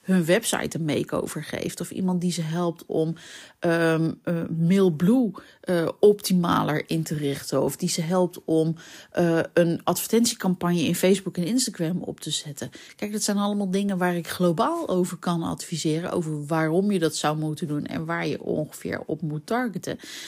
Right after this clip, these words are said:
Maar de specificaties van Facebook adverteren, ja, moet je niet bij mij zijn. Dus, ehm, ik vind het, ehm, sinds, eh, sinds ik deze methode gebruik, eh,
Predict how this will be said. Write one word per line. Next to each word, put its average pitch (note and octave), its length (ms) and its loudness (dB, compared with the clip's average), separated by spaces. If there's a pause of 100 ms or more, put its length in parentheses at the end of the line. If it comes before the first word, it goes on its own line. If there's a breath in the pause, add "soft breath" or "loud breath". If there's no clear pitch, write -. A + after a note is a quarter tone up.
(120)
Maar C#3 120 0
de D3 60 -2
specificaties - 840 -4
van E3 140 -4
Facebook G#3+ 460 -2
adverteren, - 580 -2
ja, F3+ 220 -2
moet A3 380 6
je G#3 80 2
niet B3 180 2
bij E3 120 -2
mij F#3 300 0
zijn. - 300 -6 (640 loud breath)
Dus, A#3 360 4 (380)
ehm, G#3 500 2 (480)
ik D#4+ 220 4
vind C4 280 6
het, - 360 0 (480 soft breath)
ehm, G#3 460 4
sinds, - 720 2
eh, - 220 -4
sinds C#4+ 420 2
ik G3 140 0
deze G3+ 380 6
methode F#3 580 4
gebruik, D#3 720 2 (180)
eh, E3+ 140 -2